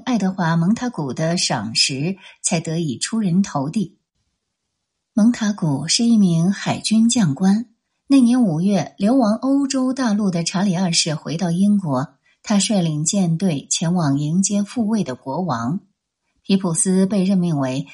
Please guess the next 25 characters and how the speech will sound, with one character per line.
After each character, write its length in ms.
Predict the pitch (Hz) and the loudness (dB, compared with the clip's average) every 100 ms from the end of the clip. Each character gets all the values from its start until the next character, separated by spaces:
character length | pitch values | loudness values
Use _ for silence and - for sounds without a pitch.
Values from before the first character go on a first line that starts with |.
| - | -12
海 200 | - 165 | -4 -2
军 220 | 160 247 | 2 2
委 120 | 233 | 2
员 180 | 160 170 | 0 0
会 180 | 196 208 | -2 -4
长 260 | 180 - - | -4 -6 -4
官 140 | 226 | 0
的 80 | 240 | -2
同 260 | - 160 | -2 -2
时， 420 | 226 - 139 156 - _ _ _ _ _ _ _ _ | 0 -2 -2 -4 -6 _ _ _ _ _ _ _ _
蒙 160 | 202 240 | 2 2
塔 180 | 240 233 | 2 -2
古 340 | 190 147 143 | 0 -2 0
被 260 | 170 180 151 | 0 2 2
授 260 | - 190 | 0 0
予 120 | 156 135 | 0 0
了 340 | 127 123 - _ _ | 0 -2 -6 _ _
三 240 | - 285 285 | -2 2 4
明 240 | 233 226 | 6 4
治 240 | 247 247 | 2 0
伯 260 | 190 156 180 | 0 0 -2
爵 220 | 208 165 | 0 -2
的 120 | - | -2
爵 220 | 147 135 120 | -2 -2 -2
位。 360 | 180 196 - | 0 -2 -2